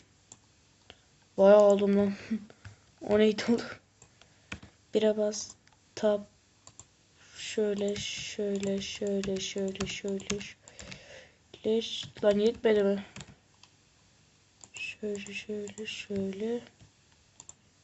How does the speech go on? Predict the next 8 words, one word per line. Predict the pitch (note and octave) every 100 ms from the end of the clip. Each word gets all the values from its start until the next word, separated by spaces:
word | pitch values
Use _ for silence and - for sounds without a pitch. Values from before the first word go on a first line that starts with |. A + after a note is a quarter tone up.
| _ _ _ _ _ _ _
Şimdi | - - - - - - - C#4 D4+ B3+
yeter | A#3+ A3 A3
işte. | G3+ - - - - - _ _ _ - - _ _ _ - - - _ _ _ _ _ - -
Güzel, | C4 B3 G3+
buraya | A3 A3+
bir | A3
duvar | A3+ A3+ A3
çektik. | A#3 A3 - A3 - - -